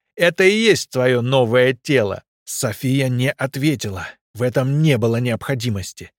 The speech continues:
Колдунья снизу вверх посмотрела на призрака, парившего за спиной ее кузена. Похоже, он не сводил с нее своих пустых глазниц, постукивая костлявыми пальцами по истрепанному плащу.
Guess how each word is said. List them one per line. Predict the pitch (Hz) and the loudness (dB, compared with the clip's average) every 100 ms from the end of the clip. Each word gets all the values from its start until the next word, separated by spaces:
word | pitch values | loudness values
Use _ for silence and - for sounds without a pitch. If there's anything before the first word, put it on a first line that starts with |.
| _ _ _ _ - | _ _ _ _ -6
Колдунья | 113 101 120 127 127 117 | -4 0 0 0 0 0
снизу | - 123 120 127 | -2 -4 -2 -4
вверх | 101 107 139 - - | -2 0 0 0 -6
посмотрела | 151 - 147 - 151 147 | -6 -2 -2 0 -2 0
на | 151 170 | -2 -2
призрака, | 202 151 95 98 104 | -2 -2 -2 -8 -8
парившего | - 120 110 - 117 113 | -4 -2 -2 -4 -6 -4
за | 113 | -4
спиной | 123 - 151 131 117 | -4 -4 -2 -2 -2
ее | 120 117 | -4 -4
кузена. | - 156 131 92 82 - _ _ _ | -4 -4 -4 -6 -10 -20 _ _ _
Похоже, | 131 123 151 147 - | -2 0 0 0 0
он | 151 156 147 | 0 0 0
не | 175 | 0
сводил | - 190 180 156 | 2 0 2 0
с | 113 135 | -2 -2
нее | 131 120 | 0 0
своих | - 131 123 - | 0 -2 -2 -4
пустых | - 135 - 120 | -4 -4 -4 -6
глазниц, | 117 143 117 127 98 - - _ | 0 0 0 -4 -6 -12 -20 _
постукивая | 160 - 156 131 139 135 - | -4 0 0 0 2 0 0
костлявыми | 143 127 - 139 120 123 | -2 -2 0 0 0 -4
пальцами | 120 151 135 - 147 | -2 0 0 -2 -4
по | 131 - | -4 -4
истрепанному | 147 147 - - 135 123 120 117 117 110 | -4 -4 -6 0 0 0 -2 -2 -4 -6
плащу. | 123 120 - - | -8 -8 -8 -10